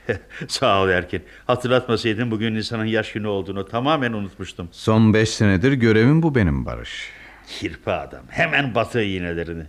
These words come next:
Speaker 1: Unutkanlık insanlara has bir özellik değil mi? Tamam,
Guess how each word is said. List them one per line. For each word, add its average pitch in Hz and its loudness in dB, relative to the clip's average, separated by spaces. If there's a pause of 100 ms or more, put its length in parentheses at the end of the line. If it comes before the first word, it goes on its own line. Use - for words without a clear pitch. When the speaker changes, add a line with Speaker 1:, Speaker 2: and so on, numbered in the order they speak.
(460)
Speaker 1:
Unutkanlık 175 2
insanlara 170 2
has 170 2
bir 175 0
özellik 165 -2
değil 285 -4
mi? 202 -8 (200)
Tamam, 247 2